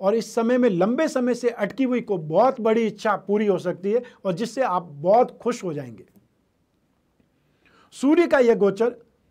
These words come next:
आपकी संतान के लिए बहुत ज़्यादा पॉजिटिव रहने वाला है और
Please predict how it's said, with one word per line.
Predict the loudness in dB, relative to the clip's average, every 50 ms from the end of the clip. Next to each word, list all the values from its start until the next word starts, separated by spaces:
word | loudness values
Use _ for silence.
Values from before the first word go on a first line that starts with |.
| _ _ _ _ _ _ _ _ _ _ _ -2
आपकी | -2 -2 0 -2 -8
संतान | -4 -2 0 0 2 2 2 2 2 2
के | 0 -2
लिए | 2 2 2
बहुत | 2 2 0 0 0 2
ज़्यादा | 2 0 0 0
पॉजिटिव | -2 0 0 0 0 0 -2 0 2
रहने | 2 0 0 0
वाला | -2 -2 -2 0 -2
है | -2 -4 -8 -16 -20 _ _
और | 0 0